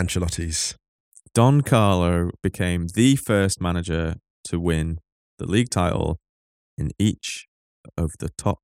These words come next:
Speaker 2: five European leagues. He won Serie A with Milan, Liga with P S G, he won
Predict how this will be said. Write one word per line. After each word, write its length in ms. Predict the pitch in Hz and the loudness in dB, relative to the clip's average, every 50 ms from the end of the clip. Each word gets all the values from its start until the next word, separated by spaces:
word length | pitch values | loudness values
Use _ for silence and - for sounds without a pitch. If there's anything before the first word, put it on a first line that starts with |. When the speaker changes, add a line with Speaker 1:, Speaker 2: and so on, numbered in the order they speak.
| - - - | -16 -6 -2
Speaker 2:
five 300 | - 82 85 85 82 80 | 0 0 2 2 0 0
European 560 | 82 82 82 82 80 - 78 76 78 80 78 | 0 0 0 -2 -2 -4 -6 -4 -4 -4 -6
leagues. 500 | - - - - - - _ - - - _ _ _ _ | -6 -8 -10 -12 -14 -16 _ -20 -20 -20 _ _ _ _
He 100 | - - | -8 -8
won 260 | 82 87 85 82 82 82 | -6 -4 -4 -4 -2 -2
Serie 360 | 85 - 101 104 117 120 117 | -2 0 2 4 4 4 4
A 140 | 113 113 110 | 4 4 2
with 140 | 107 98 | 2 0
Milan, 480 | 107 110 113 113 113 113 113 113 110 - _ _ _ _ - | 0 2 2 4 4 4 2 2 0 -4 _ _ _ _ -2
Liga 440 | - 104 110 120 110 95 104 113 117 | 2 4 4 4 4 4 4 4 4
with 160 | 113 107 - | 4 2 2
P 140 | - 120 113 | 2 2 2
S 140 | 110 107 - | 2 2 2
G, 380 | - 107 110 110 113 117 117 - _ _ _ _ _ | 2 2 4 4 2 0 -2 -6 _ _ _ _ _
he 80 | 95 92 | -8 -6
won 300 | 92 90 85 85 82 | -4 -4 -6 -6 -8